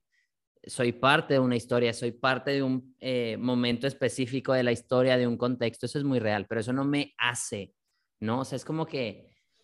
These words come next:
es algo que me va formando, sí, pero al final,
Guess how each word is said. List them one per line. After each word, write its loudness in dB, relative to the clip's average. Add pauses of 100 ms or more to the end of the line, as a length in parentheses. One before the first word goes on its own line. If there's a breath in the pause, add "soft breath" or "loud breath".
(120)
es -8
algo -2
que -6
me -2
va 2
formando, 2
sí, -2
pero -2
al -2
final, -2